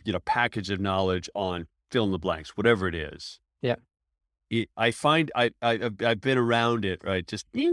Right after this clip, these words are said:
Speaker 1: edges. And it, it, it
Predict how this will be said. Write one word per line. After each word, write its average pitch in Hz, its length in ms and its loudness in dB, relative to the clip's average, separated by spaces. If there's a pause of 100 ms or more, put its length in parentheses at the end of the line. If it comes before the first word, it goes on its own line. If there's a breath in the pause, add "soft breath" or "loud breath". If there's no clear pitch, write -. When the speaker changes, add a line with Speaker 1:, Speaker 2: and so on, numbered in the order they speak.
(140)
Speaker 1:
edges. 101 520 -2 (560)
And 113 280 2
it, 120 220 -2
it, 120 220 4 (100)
it 123 180 0